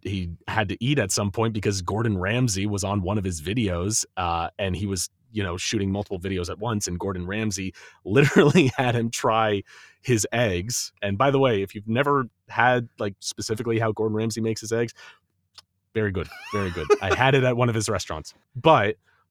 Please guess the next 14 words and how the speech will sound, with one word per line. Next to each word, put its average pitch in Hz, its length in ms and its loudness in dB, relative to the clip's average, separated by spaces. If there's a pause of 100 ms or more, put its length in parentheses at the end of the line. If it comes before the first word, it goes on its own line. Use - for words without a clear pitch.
(120)
you 123 100 4
know, 110 220 2 (600)
he 196 340 2
literally 175 460 8
starved 147 320 6
himself 131 340 2
for 123 100 0
thirty 120 300 4
days. 104 240 2 (160)
Anyone 254 480 6
could 196 200 4
do 170 220 2
that 147 200 4
video, 107 460 -6